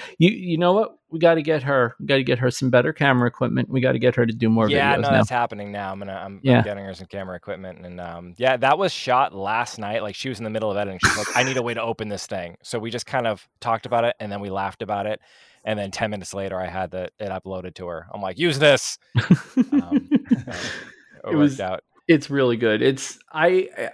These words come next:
Speaker 1: I'm, I'm not gonna lie. Dungeons and Dragons is not my thing. When you told me
Speaker 2: Uh-huh.
Speaker 1: it was, like, what video it was, I'm like, "Oh, I didn't even realize it was." And I watched the first few minutes of it, and I'm like, "Okay, this is actually really good." Like, I might, I might actually watch it, even though I know nothing about D and D, because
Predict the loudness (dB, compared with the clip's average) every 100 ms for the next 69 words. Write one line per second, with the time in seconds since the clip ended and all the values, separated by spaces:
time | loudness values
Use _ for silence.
0 | 0 0 0 2 4 2 2 2 2 2
1 | 0 0 0 2 4 4 2 -2 -2 2
2 | 2 2 0 0 2 0 -4 -14 _ 0
3 | 0 2 4 4 4 2 0 2 2 2
4 | -2 4 4 4 2 6 6 4 2 -2
5 | -2 -12 _ 2 4 4 2 2 0 -2
6 | 2 2 2 -2 -12 -4 0 4 4 2
7 | -2 0 2 0 2 4 4 2 2 2
8 | 4 2 2 4 2 0 _ 0 2 2
9 | 0 2 2 2 0 4 2 4 2 2
10 | 0 0 0 2 2 2 -2 -18 -4 2
11 | 4 2 0 4 4 4 2 2 2 4
12 | 4 2 2 2 2 2 2 2 4 6
13 | 4 2 4 2 2 2 2 2 -2 -8